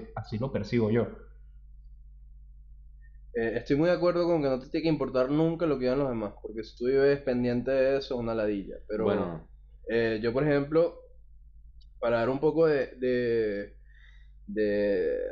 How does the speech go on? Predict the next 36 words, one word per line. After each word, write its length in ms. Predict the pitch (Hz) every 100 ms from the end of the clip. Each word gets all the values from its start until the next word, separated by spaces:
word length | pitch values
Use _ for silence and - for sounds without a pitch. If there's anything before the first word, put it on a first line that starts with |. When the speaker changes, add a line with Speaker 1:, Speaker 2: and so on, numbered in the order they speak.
| - -
Speaker 2:
un 160 | - 220
ejemplo, 380 | 262 294 262 240
valga 180 | 196 208
la 120 | 214
redundancia, 680 | 165 139 156 160 160 185
de 140 | 170 135
lo 120 | 127
que 100 | 123
es 60 | -
quemar 320 | 160 165 156
etapas, 540 | 160 156 127 139 139 -
eh, 200 | 123 123
lo, 120 | 127 117 - - -
a 40 |
mí 120 | 131
lo 100 | 139
que 80 | 175
me 80 | 160
pasó 480 | 131 123 147 156 147
es 180 | 143 143
que 120 | 156
tengo 180 | 156 151
una 100 | 156
amiga 360 | 156 156 160 151
que 480 | 143 127 117 107 - - - - - -
ella 120 | 123
empezó 280 | 123 147 139
como 180 | 135 147
a 40 |
rumbear 340 | 131 127 123 123
a 60 |
los 160 | 151 147
quince 380 | 135 139 139 147
años, 320 | 143 143 139
así, 280 | 123 131 131
pero 220 | 135